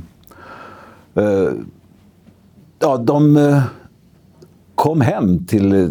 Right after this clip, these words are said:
s-, slut till de partier som har varit väldigt pådrivande där. Och man kan också säga att, eh, sakfrågorna vann över Sverigedemokraterna.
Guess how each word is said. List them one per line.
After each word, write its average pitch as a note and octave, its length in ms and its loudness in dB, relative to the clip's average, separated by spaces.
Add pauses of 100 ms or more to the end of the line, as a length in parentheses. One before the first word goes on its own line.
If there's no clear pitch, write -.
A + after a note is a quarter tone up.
s-, D2 260 -12
slut G#2 240 -2
till A2+ 80 0
de G#2+ 200 0
partier A2 480 -4
som G2+ 120 -2
har G#2 80 2
varit F#2+ 280 0
väldigt F2+ 240 -2
pådrivande G2+ 680 0
där. - 220 -2 (560)
Och - 320 -10
man B2+ 120 2
kan C3 120 0
också A#2+ 180 -2
säga C3+ 280 -2
att, A#2+ 220 -8
eh, A2+ 120 0
sakfrågorna G#2+ 800 0
vann G2+ 340 0
över F#2+ 300 0
Sverigedemokraterna. F2+ 800 -4